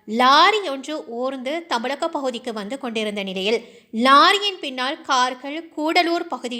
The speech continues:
நோக்கி மெதுவாக வந்து கொண்டிருந்தன. திடீரென கோபமடைந்த குட்டியுடன் இருந்த ஒரு பெரிய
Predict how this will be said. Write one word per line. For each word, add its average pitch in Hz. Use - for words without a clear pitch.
நோக்கி 202
மெதுவாக 294
வந்து 220
கொண்டிருந்தன. 190
திடீரென 294
கோபமடைந்த 220
குட்டியுடன் 240
இருந்த 196
ஒரு 190
பெரிய 269